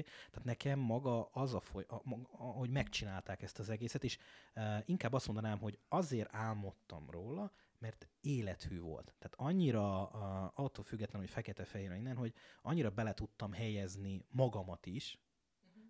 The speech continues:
Tehát, hogy ott mi-, olyan, olyan érzésed van, tehát szerintem az a jó film, vagy az a jó történet, amiben bele tudod magad képzelni, nem is a főhősben, hanem vagy akár mellé, mert én adott, adott esetben nem a főhősnek képzelem el magam,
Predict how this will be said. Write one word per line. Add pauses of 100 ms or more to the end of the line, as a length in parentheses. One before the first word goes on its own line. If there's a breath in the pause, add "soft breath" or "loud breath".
Tehát,
hogy
ott
mi-,
olyan,
olyan
érzésed
van,
tehát
szerintem
az
a
jó
film, (340 loud breath)
vagy
az
a
jó
történet,
amiben
bele
tudod
magad
képzelni, (220 loud breath)
nem
is
a
főhősben,
hanem
vagy
akár
mellé,
mert
én
adott,
adott
esetben
nem
a
főhősnek
képzelem
el
magam,